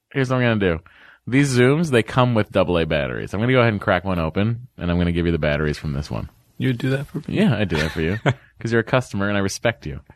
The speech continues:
Speaker 1: And I want you to come back and have a good time at Guitar Center, okay?
Speaker 2: Then I'm the manager. I'm like, "Why'd you fucking open the Zoom thing?"
Speaker 1: Well, sir, I felt that I would
Speaker 2: You're
Speaker 1: repair
Speaker 2: fired.
Speaker 1: this customer
Speaker 2: <laughs>
Speaker 1: relationship.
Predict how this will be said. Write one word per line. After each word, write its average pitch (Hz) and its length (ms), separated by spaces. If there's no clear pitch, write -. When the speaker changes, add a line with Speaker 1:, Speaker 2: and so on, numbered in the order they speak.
Speaker 1:
And 92 60
I 95 60
want 101 160
you 98 60
to 95 80
come 98 160
back 90 320
and 90 80
have 87 120
a 87 40
good 85 160
time 80 160
at 76 60
Guitar 76 240
Center, - 320
okay? 110 340
Speaker 2:
Then 110 160
I'm 110 140
the 107 60
manager. 101 420
I'm 92 40
like, 90 160
"Why'd 285 200
you 254 60
fucking 247 400
open 220 300
the 208 80
Zoom 202 320
thing?" 151 380
Speaker 1:
Well, 156 260
sir, 160 260
I 131 100
felt 131 360
that 113 100
I 110 120
would 107 60
Speaker 2:
You're 107 100
Speaker 1:
repair 135 160
Speaker 2:
fired. 120 180
Speaker 1:
this 107 160
customer 117 400
Speaker 2:
<laughs> - 20
Speaker 1:
relationship. 104 800